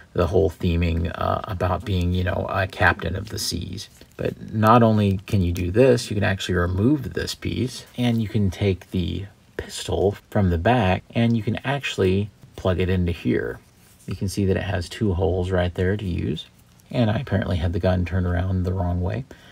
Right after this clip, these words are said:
but here it is, and it looks fantastic as a sidearm right here. Um, I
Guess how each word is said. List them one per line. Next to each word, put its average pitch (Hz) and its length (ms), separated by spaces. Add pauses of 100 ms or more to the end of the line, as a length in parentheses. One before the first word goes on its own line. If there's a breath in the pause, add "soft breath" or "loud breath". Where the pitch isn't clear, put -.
(140 loud breath)
but 90 220
here 131 260
it 123 80
is, 95 380 (360 loud breath)
and 107 220
it 110 120
looks 104 280
fantastic 98 720
as 92 240
a 90 140
sidearm - 680
right 50 200
here. - 300 (440 loud breath)
Um, 95 400 (160)
I 110 240